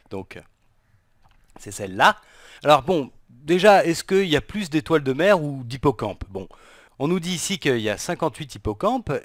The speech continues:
et qu'en fait, ils sont vingt-huit de moins. Donc, il y a plus d'étoiles de mer que d'hippocampes. Ça, c'est déjà une première chose, on peut être sûr de ça. Alors, qu'est-ce que ça veut dire ? En fait, ça veut, on va, on va écrire, euh,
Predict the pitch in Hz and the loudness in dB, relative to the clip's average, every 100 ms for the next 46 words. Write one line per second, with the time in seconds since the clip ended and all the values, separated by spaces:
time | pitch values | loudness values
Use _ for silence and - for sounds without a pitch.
0 | - 135 165 147 196 226 - 160 139 185 | -8 -6 0 0 2 0 0 -10 -6 -4
1 | 202 139 196 - 226 233 - 151 165 123 | -4 0 0 0 -6 -8 -2 2 2 0
2 | 92 117 131 104 - - - 127 - 196 | -2 -6 -6 -10 -14 -20 -4 -2 -2 -4
3 | 180 143 156 139 113 113 165 - 117 104 | -2 0 2 2 2 0 0 0 -6 -6
4 | 110 104 87 73 - 87 123 113 98 107 | -10 -10 -10 -14 -16 -10 -8 -8 -8 -2
5 | 135 110 104 98 98 160 156 110 117 110 | -2 -2 -10 -8 -6 -4 -4 -6 -8 -8
6 | - 139 98 - 190 - - - - - | -6 -6 -6 -2 -2 -2 -12 -20 -20 -20
7 | _ _ - 151 95 - _ _ _ _ | _ _ 2 2 2 -6 _ _ _ _
8 | _ 202 202 202 185 147 120 98 117 120 | _ -2 -2 0 0 2 0 -4 -6 0
9 | 202 - 143 131 113 120 - 127 143 123 | 0 2 -4 -4 -8 -8 -6 2 6 6
10 | 92 95 165 - - 202 143 104 87 | 4 -4 -4 -4 0 0 2 0 -2